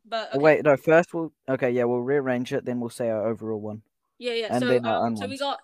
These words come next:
Speaker 1: so we, hmm.
Speaker 2: And can we? Okay, so
Speaker 1: <laughs>
Speaker 2: o-, together we have an S tier from,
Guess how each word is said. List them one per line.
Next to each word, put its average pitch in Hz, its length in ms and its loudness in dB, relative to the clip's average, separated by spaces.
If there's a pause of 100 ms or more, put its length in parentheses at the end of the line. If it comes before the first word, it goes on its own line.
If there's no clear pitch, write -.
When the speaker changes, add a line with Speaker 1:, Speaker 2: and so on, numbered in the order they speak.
(240)
Speaker 1:
so 254 180 -10
we, 240 320 -12 (1000)
hmm. 185 220 -20 (760)
Speaker 2:
And 143 160 -4 (120)
can 156 200 0
we? 151 80 -6 (140)
Okay, 113 340 -4 (480)
so 131 460 2
Speaker 1:
<laughs> - 100 -16
Speaker 2:
o-, 151 240 0 (360)
together 156 520 0 (640)
we 127 140 -6
have 123 420 2 (800)
an 131 200 -6
S 143 220 0
tier 143 460 0 (320)
from, 120 440 -4